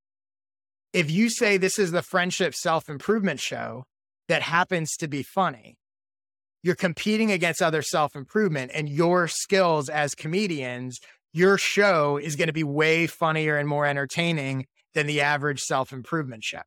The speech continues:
So it doesn't mean you have to go that way, and it is something you guys should think about. But conceptually, especially when it comes to these categories and stuff, if you think about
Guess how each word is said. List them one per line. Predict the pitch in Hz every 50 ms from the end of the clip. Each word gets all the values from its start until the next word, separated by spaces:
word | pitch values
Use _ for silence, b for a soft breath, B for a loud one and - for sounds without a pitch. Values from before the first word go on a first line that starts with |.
| _ _ _ _ _ _ _ _ _ _ _ _ _ _ _ _ _ _ _ _ _ -
So | - - 214 190 180 175 170 - -
it | 202 160
doesn't | - 226 233 220 233 202
mean | 208 214 208
you | 196 185
have | 175 185 175 -
to | - 165
go | 139 190 208 208
that | 190 175 156 151
way, | 156 147 147
and | 147 151
it | 156 160
is | 175 165 -
something | - 180 151 170 170 160
you | 156 156 143
guys | 147 147 147 143 -
should | - - 131 117 -
think | - 220 214 185
about. | 202 135 120 123 120 120 120 120 - _ _ _ _ _ _ _ _ -
But | 196 185 170 - -
conceptually, | - - 180 165 - - - - 214 202 226 233 - - - 214 196 185 170 156 151 147 147 143 143 143 143 139 135 - _ _ _
especially | - 165 - - 226 226 - - 262 233
when | 214 214 196
it | 175 -
comes | - 180 180 190 185 -
to | - 165
these | 160 156 135
categories | - - - 180 185 185 165 139 143 131 131 127
and | 131 127
stuff, | - - 147 131 -
if | 151 131 147
you | 160 143
think | - - 208 220 208 208
about | 165 156 147 139 139 135